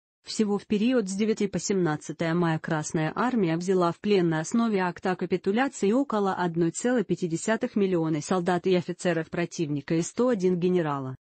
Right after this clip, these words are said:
Так закончилась Великая Отечественная война советского народа. В С С С Р о капитуляции Германии было объявлено в ночь на девятое мая тысяча девятьсот сорок пятого года,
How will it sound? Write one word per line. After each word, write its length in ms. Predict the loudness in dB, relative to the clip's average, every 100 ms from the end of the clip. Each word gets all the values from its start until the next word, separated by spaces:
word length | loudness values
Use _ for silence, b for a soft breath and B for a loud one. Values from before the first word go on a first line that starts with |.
| _ _ -4
Так 220 | -2 -2
закончилась 720 | -4 0 0 0 -2 -4 0
Великая 460 | 0 0 0 0 -2
Отечественная 680 | -2 -2 -2 -2 0 0 2
война 340 | 2 2 0
советского 520 | 2 2 2 -2 -4
народа. 500 | -2 0 -2 -4 -6 -10 _ _ _ _ _ -4
В 140 | -2
С 140 | -2 -4
С 140 | -8
С 100 | -2
Р 140 | -2
о 60 | -2
капитуляции 720 | -4 -4 -2 0 0 -2 -4
Германии 540 | 0 0 2 2 2 2
было 320 | 2 2 2
объявлено 500 | 2 0 2 2 2
в 40 |
ночь 320 | 4 2 0 0
на 100 | 0
девятое 480 | 2 0 0 0 0
мая 340 | 0 0 0
тысяча 400 | 0 0 -2 -2
девятьсот 460 | -2 -2 -2 -4 -2
сорок 320 | -2 -2 -2
пятого 400 | -2 -2 -2 -2
года, 440 | 0 2 0 -2